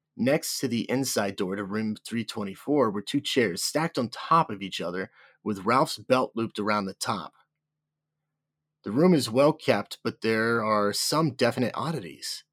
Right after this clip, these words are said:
Siegler was officially pronounced dead at twelve ten A M on April fourteenth. Blood was leaking from his nose,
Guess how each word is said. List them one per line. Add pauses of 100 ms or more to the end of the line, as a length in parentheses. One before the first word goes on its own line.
(1000)
Siegler
was
officially
pronounced
dead
at
twelve
ten
A
M
on
April
fourteenth. (920)
Blood
was
leaking
from
his
nose,